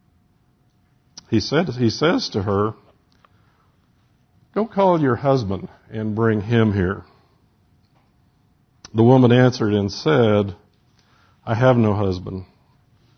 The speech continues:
Jesus says to her, "You have correctly said, 'I have no husband,' for you have had five husbands, and the one whom you have now is not your husband. This you've said truly."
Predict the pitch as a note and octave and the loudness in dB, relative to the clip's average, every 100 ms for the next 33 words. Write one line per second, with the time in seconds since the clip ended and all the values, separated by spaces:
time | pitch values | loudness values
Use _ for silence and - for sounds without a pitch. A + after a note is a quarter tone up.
0 | _ _ _ _ _ - A#2 A2+ G#2 - | _ _ _ _ _ 0 2 2 -2 -2
1 | A2+ G#2 - G#2+ G#2+ G#2+ A2+ C3+ C3+ A#2+ | 0 0 -4 -2 0 0 0 -2 -2 -4
2 | A2+ - G#2 A2 - A#2 G#2+ - E3+ G2+ | -4 -6 -4 -4 -6 -10 -10 -10 -8 -8
3 | F#2+ F#2+ G2 F#2 G2 F#2 G2 G2+ G#2+ B2 | -10 -10 -12 -12 -12 -10 -6 -6 -6 -10
4 | C#3+ - _ _ _ _ _ _ _ G#2+ | -10 -16 _ _ _ _ _ _ _ 0
5 | A2 C3 A2+ A#2+ A2+ A2 - A#2 C#3 A#2 | 2 4 2 0 -4 -6 -6 -4 -4 -6
6 | G2 F#2 G2 G2 F2+ F2+ - - - _ | -10 -14 -16 -14 -14 -16 -18 -18 -20 _
7 | _ _ _ _ _ _ - G2+ G#2 A#2 | _ _ _ _ _ _ -8 -2 2 4
8 | C3 B2+ B2 A#2+ A2+ B2 A#2 G#2+ A#2+ D#3 | 4 2 2 0 0 -2 -2 -2 -2 -2
9 | A#2 G2 G#2 A2 G2 G2+ A2+ A#2+ - A#2 | -4 -6 -8 -10 -8 -4 -4 -4 -8 -8
10 | A#2+ A#2 A2 F#2+ F2+ _ _ _ _ _ | -6 -8 -8 -12 -12 _ _ _ _ _
11 | _ _ _ _ _ A2 F3+ C#4 C4+ F3 | _ _ _ _ _ -8 -6 -8 -8 -8
12 | F3+ - F3 A3 - | -8 -8 -8 -8 -12